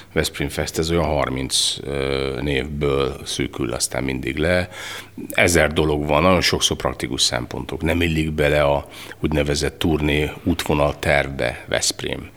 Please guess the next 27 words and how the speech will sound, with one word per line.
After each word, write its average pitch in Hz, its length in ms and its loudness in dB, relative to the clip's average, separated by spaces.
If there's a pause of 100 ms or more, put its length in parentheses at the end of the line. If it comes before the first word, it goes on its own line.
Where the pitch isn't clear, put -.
(380)
mert, 69 600 -2
mert 67 340 0
mondjuk 69 280 0
egy 69 120 0
nagy 71 420 0 (160)
sztárnál 71 560 2
az 69 140 2
is 67 80 -2
számít, 73 540 0
hogy 73 140 -4
hogyan 71 200 -2
lehet 64 200 0
optimalizálni 69 720 0
a 71 40 0
logisztikai 65 580 -4
költségeket, 101 760 0
és 101 120 -2
mondjuk 101 260 0
egy 92 80 6
mikrorégió, 92 1000 2 (640)
mondjuk 76 260 0
Veszprém 73 800 0
az 76 220 -4
ennek 71 340 -2
a 69 260 2 (800)
észak-balkáni, 69 1300 0 (260)
szerb-horvát, 69 1200 0